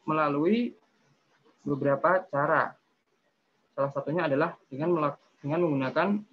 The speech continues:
eh, tabung inseminasi atau tabung vagina buatan. Mohon maaf. Nah, kemudian semen yang biasa digunakan untuk inseminasi buatan itu ada semen cair dan juga semen beku.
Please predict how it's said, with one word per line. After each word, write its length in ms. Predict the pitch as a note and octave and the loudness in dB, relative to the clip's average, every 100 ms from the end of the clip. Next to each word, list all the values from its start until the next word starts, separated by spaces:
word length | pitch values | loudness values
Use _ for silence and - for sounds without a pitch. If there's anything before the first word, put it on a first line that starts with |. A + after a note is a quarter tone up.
| - C#3+ | -6 2
eh, 300 | C#3+ C#3+ C#3 C#3 | 4 4 2 0
tabung 240 | C3+ F3 D3+ | 0 -2 -2
inseminasi 720 | D3 C#3+ C3+ C3+ E3 E3+ F3+ _ _ _ _ - _ | -4 -2 -2 -2 0 0 0 _ _ _ _ -20 _
atau 420 | C#3+ C#3+ D#3+ E3 - | -4 2 4 4 2
tabung 240 | D3 D3 F3 | 0 2 2
vagina 320 | D3+ D3+ C#3 | 0 -2 0
buatan. 480 | C3 C3 C3+ G#2+ - - | 0 0 0 -2 -6 -12
Mohon 100 | A#2+ A#2 | -8 -8
maaf. 160 | - _ _ _ _ _ _ _ _ _ _ D3 | -10 _ _ _ _ _ _ _ _ _ _ 0
Nah, 160 | C#3 - _ _ _ _ _ _ - | 0 0 _ _ _ _ _ _ -6
kemudian 720 | F3+ F3 C#3 C3 G3+ A3 A3+ _ _ _ | -2 0 2 4 4 2 -2 _ _ _
semen 400 | - F3+ F#3 A#3+ | 0 2 4 4
yang 160 | F#3+ D#3 | 6 4
biasa 240 | D3+ F3 | 4 2
digunakan 420 | D#3 D3 C#3 D#3+ D3+ | 2 0 2 0 -2
untuk 320 | C#3+ C#3 - _ _ | -2 -2 -6 _ _
inseminasi 640 | C#3+ C#3+ D3 C#3 C3+ C3+ B2+ | -6 -2 0 -2 -4 -4 -2
buatan 320 | A2+ - F3 - | 0 0 0 -2
itu 160 | - | -2
ada 160 | - C3+ | 0 0
semen 400 | C3 B2+ B2 A#2+ | -2 -6 -6 -6
cair 400 | A#2+ A2+ F3+ B3+ - _ _ - | -2 0 0 -2 -8 _ _ -6
dan 80 | C3 B2 | -4 -2
juga 160 | C3+ | -4
semen 240 | C3+ C3 C3 | -2 -2 -2
beku. 400 | C#3+ D3+ G#2+ | 0 0 0